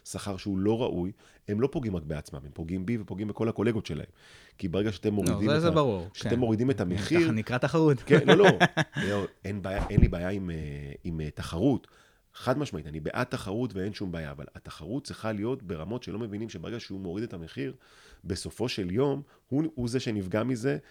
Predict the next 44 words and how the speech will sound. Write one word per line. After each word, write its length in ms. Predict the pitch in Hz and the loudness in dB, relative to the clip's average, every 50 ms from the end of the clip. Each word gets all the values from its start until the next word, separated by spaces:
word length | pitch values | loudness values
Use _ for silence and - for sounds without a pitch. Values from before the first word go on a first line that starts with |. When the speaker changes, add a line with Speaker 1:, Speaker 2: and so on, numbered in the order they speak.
| - _ | -20 _
Speaker 2:
כן. 180 | - - 110 101 98 | -8 -6 -6 -2 -2
Speaker 1:
ו-, 60 | 101 87 - 101 - - | -2 -2 -2 -6 -8 -2
ו-, 80 | 92 101 - - - | -2 -2 -2 -4 -8
כי 140 | - 98 82 | -8 -8 -6
כל 200 | - - 127 143 | -2 0 2 2
האחרים 360 | 143 120 - 107 104 131 160 | 2 0 -2 -2 0 0 2
מורידים 320 | 165 147 117 107 98 101 98 | 2 2 0 0 0 0 0
את 100 | 90 101 | 0 -2
המחיר, 400 | 92 92 95 - 104 107 127 127 - - - _ _ | -2 -2 -2 -2 -2 -2 -2 -2 -4 -12 -20 _ _
ובסוף, 500 | 78 90 95 87 92 - - 127 - - _ - | -8 -6 -4 -4 -4 -4 -4 -6 -6 -8 _ -10
בסוף 260 | 95 90 - 147 131 | -10 -6 -4 -4 -4
גם 140 | 117 107 95 | -2 -4 -4
הצרכן 460 | 98 - 101 90 80 - 120 151 151 | -4 -4 -6 -6 -4 -2 -2 -2 -2
חושב 440 | - - 117 - - 196 190 185 165 - - - - - _ _ | -4 -6 -4 0 2 2 2 2 -2 -4 -16 -20 -20 -20 _ _
שזה 280 | - - 104 101 135 147 | -8 -6 0 4 4 6
המחיר 320 | 139 135 117 131 139 135 | 6 4 4 4 4 4
הנכון 480 | 127 107 104 - 107 131 123 113 98 82 - | 6 4 4 8 10 10 10 10 8 6 0
Speaker 2:
כן, 140 | - 139 127 120 | -2 -4 -4 -4
כן, 120 | - - | 0 4
Speaker 1:
ל-, 40 | 110 | 4
Speaker 2:
אתה 180 | 110 98 113 113 | 4 6 6 2
רואה 80 | 113 117 | 4 4
את 60 | 113 | 4
זה 0 | |
Speaker 1:
לשלם, 120 | 95 - | 4 6
Speaker 2:
בהרבה 240 | 107 117 - - 127 | 6 6 6 4 2
תחומים. 300 | 113 - - 113 95 92 107 | 0 -2 -4 -4 0 2 4
Speaker 1:
ואז, 260 | 113 131 143 131 113 | 6 6 6 6 4
אה, 140 | 117 - 113 - - | -2 -6 -8 -4 2
למה 200 | 113 117 127 147 | 2 4 6 6
הוא 80 | 147 135 | 6 4
נפגע? 380 | 120 98 90 101 82 80 90 92 | 4 2 0 -4 -4 -6 -6 -6
כי 100 | - - | -6 -6
בסופו 340 | 107 113 107 123 123 - 190 | -6 -4 -6 -8 -6 -6 -6
של 80 | 185 185 | -4 -4
יום 140 | 208 196 170 | -4 -4 -4
הסיכוי 400 | 127 - - 143 - - 214 196 | -6 -6 -8 -6 -4 -2 -2 0
שלו 360 | - 160 135 117 110 110 110 - - - - _ _ _ - | 0 0 0 0 0 -2 -4 -8 -18 -20 -20 _ _ _ -6
להתרשל 680 | - 107 117 120 - 117 113 123 - - 226 226 202 202 - | -2 0 0 0 0 -2 -2 -2 2 2 2 2 2 0 -4
הוא 180 | - 156 156 | -4 0 2
גדול 200 | 170 180 196 185 | 4 6 6 4
יותר. 220 | 180 165 - - 147 - _ - - - - - _ _ _ | 4 0 -2 -8 -10 -10 _ -20 -20 -20 -20 -20 _ _ _
ואני 920 | - - 95 90 87 87 101 107 107 107 - - - - 101 107 127 151 | -14 -14 -12 -12 -10 -4 0 0 0 0 -2 -6 -8 -6 -4 0 0 0
גם, 260 | 156 147 143 143 143 | 2 0 -2 -2 -4